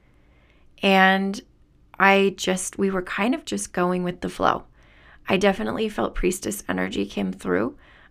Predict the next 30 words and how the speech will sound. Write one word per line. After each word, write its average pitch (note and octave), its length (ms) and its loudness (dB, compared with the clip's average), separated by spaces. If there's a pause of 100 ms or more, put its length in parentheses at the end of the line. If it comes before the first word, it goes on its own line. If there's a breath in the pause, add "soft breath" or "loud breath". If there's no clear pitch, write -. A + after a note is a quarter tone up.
I F#3 120 2
felt F#3 400 0
like F3+ 300 2
there F3+ 160 0
was F3 180 -2
a F3 60 -4
big F#3 180 -4
connection G3 460 -6
to F#3 180 -6
Atlantean F3 540 -6
priestess G3+ 540 -8
energies G#3 680 -6 (120)
amongst F#3 500 -6
us. C#4 340 -6 (760 soft breath)
And G3+ 180 2
then G#3+ 140 0
all G3 220 4
of C4+ 120 0
a C#4 80 -4
sudden, F3+ 580 -2 (460 soft breath)
an G3 120 0
energy G3+ 380 2
came F#3 340 0
through F3+ 340 2
that F#3+ 160 2
I G#3 100 4
had D4+ 260 0
tapped - 380 -2
into G3+ 400 -2
earlier, F#3 560 4